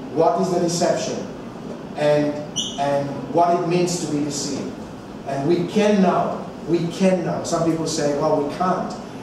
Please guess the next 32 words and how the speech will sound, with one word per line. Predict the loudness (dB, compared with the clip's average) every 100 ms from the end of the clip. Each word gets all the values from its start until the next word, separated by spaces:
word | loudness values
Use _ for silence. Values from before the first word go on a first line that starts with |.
| -4
Other | 0 2 2
people | 0 0
say, | -2 -2
"No, | -2 0 0
we, | -2 -4 -6 -10 -10 -8
we, | -6
we | -8 -8 -8 -6 -2
know | 2 4
that | 4 0
we're |
not | -2 -4 -4
deceived, | -4 0 2 2
and | -2 -4
we |
know | -4 0
we're | 0
not | 0 -2
deceived | -4 -2 -2 -2 -4
because | -6 -2
everyone | 0 2 2 2
else | 0 0
believes | 0 0 -2
like | -2 -2 -2 -2
us." | -2 -2 -4 -8 -12 -12 -12 -8
And | -4 -4 -2 0
I | 2 4
used | 6 4 2
to | 2
believe | 4 6 6
like | 4 -2
that, | -2 -2
and, | -2 -2